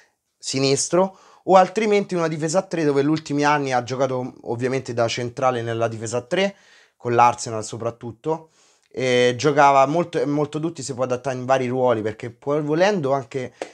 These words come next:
può volendo anche giocare come esterno a tutta fascia, anche se, mm, rende meglio ovviamente da terzino o da centrale, e può giocare delle volte, ha giocato anche come terzino destro, però lui ovviamente è un mancino, quindi, eh, le-, è il suo ruolo migliore ovviamente, quindi diciamo,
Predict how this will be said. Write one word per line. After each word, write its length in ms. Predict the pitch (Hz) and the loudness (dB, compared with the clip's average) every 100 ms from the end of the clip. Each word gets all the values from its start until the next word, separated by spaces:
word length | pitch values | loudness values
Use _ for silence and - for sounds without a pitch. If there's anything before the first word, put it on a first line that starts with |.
| _ | _
può 120 | - 143 | -6 0
volendo 340 | 156 165 147 | 2 2 2
anche 220 | 135 143 | 0 -2
giocare 300 | 120 123 123 | -2 0 0
come 180 | 120 120 | -2 -6
esterno 320 | 117 135 123 | -4 -4 -6
a 20 | |
tutta 300 | 117 120 143 | -8 -8 -2
fascia, 340 | 139 175 - 127 | 4 4 2 -8
anche 220 | 117 107 | -10 -10
se, 120 | 113 | -8
mm, 120 | 110 113 _ _ - | -10 -12 _ _ -8
rende 340 | 127 123 123 | -6 -2 -2
meglio 300 | 123 120 117 | 0 0 0
ovviamente 380 | 110 117 120 113 | 0 -2 -4 -6
da 80 | 110 | -6
terzino 380 | 110 - 127 113 | -6 -8 -8 -4
o 20 | |
da 160 | 110 | -4
centrale, 640 | 104 123 127 165 180 185 185 - - - | -6 -8 -2 0 2 0 -4 -18 -20 -10
e 140 | 185 180 | -8 0
può 180 | 185 | 0
giocare 480 | 160 175 180 170 160 | 2 4 4 6 4
delle 200 | 156 160 | 2 2
volte, 320 | 160 170 165 | 4 2 0
ha 40 | 147 | -4
giocato 260 | 127 139 | 0 0
anche 200 | 143 143 | 0 -2
come 240 | 135 139 123 | -6 -6 -8
terzino 440 | 135 117 - 123 | -10 -8 -8 -6
destro, 440 | 120 104 98 107 110 | -4 -4 -4 -8 -4
però 180 | 123 | -2
lui 240 | 117 117 104 | 0 -2 -4
ovviamente 500 | 101 107 107 104 104 | -6 -6 -6 -6 -8
è 20 | |
un 80 | 104 | -8
mancino, 460 | 104 101 - 107 98 | -8 -8 -10 -10 -8
quindi, 340 | 104 98 101 _ _ _ _ _ | -8 -8 -10 _ _ _ _ _
eh, 440 | - 104 98 98 92 | -8 -6 -4 -4 -4
le-, 520 | 98 110 104 107 71 | -2 0 0 -2 -4
è 40 | |
il 120 | 107 - | -6 -4
suo 180 | 139 | -2
ruolo 260 | 127 120 117 | 2 2 2
migliore 380 | 113 110 104 98 | -2 -4 -4 -4
ovviamente, 600 | 104 104 95 98 95 80 | -6 -8 -10 -12 -14 -10
quindi 220 | 143 127 | -8 -8
diciamo, 460 | 117 120 143 131 | -6 0 0 0